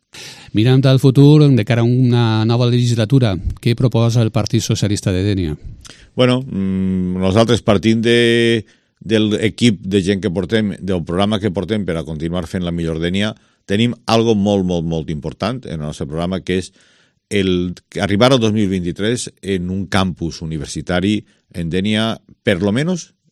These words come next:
Speaker 2: començat, i per lo menos en tot tancat i amarrat. Pensem que Dènia necessita tindre eixe campus universitari,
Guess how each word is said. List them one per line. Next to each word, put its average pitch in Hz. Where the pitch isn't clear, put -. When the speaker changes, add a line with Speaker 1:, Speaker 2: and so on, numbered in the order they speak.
Speaker 2:
començat, 82
i 85
per 85
lo 85
menos 92
en 87
tot 87
tancat 80
i 78
amarrat. 69
Pensem 110
que 110
Dènia 101
necessita 90
tindre 82
eixe 80
campus 78
universitari, 78